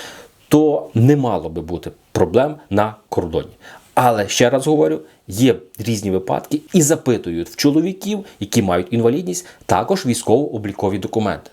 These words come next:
Тому моя рекомендація — це зробити, звернутися в Т Ц К С П і обновити їх.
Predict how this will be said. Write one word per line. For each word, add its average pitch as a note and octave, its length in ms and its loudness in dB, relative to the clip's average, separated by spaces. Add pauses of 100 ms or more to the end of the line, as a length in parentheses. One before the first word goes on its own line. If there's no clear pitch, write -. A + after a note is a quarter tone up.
Тому C#3+ 200 4
моя A#2+ 340 0
рекомендація — F#3 680 -2 (360)
це C#3+ 340 2 (100)
зробити, C3+ 640 0
звернутися G#2 760 -2 (320)
в - 40 -20
Т A#2+ 80 6
Ц - 140 0
К F#2+ 200 -2
С A#2+ 140 -2
П - 240 0 (140)
і G3 120 -2
обновити G#2+ 480 -2
їх. C#2+ 280 -16